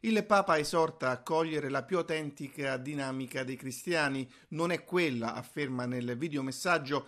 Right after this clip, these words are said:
del trattenere nostalgicamente il passato, quanto piuttosto di accedere alla memoria eterna del Padre, e questo è possibile vivendo una vita di carità.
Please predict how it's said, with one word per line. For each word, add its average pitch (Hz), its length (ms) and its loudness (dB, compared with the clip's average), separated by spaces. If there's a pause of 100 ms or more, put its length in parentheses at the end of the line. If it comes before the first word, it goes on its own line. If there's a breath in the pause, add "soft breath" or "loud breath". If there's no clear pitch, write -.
del 175 300 2
trattenere 180 580 0
nostalgicamente 156 840 -2
il 143 80 -4
passato, 147 720 0
quanto 147 520 0
piuttosto 147 800 -2
di 165 140 2
accedere 170 680 2
alla 156 200 4
memoria 156 480 0
eterna 139 500 2
del 147 180 -4
Padre, 120 580 -2
e 147 120 -2
questo 151 420 -2
è 131 60 0
possibile 127 720 -6
vivendo 123 480 -2
una 156 180 -4
vita 117 300 -4
di 147 120 -6
carità. 143 560 0